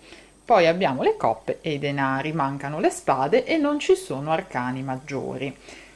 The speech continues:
Quindi che cosa facciamo a questo punto? Se siete principianti io vi consiglio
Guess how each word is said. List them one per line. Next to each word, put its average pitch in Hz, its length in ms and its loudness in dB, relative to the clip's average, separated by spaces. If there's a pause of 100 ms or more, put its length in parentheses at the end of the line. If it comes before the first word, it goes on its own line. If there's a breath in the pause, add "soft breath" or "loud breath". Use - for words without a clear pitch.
(140 loud breath)
Quindi 156 380 0
che 269 140 -4
cosa 339 240 4
facciamo 143 460 0
a 139 40 -10
questo 151 300 -6
punto? 123 760 -4
Se 370 260 2
siete 208 360 4
principianti 156 840 -4
io 302 100 4
vi 214 140 -4
consiglio 190 880 -2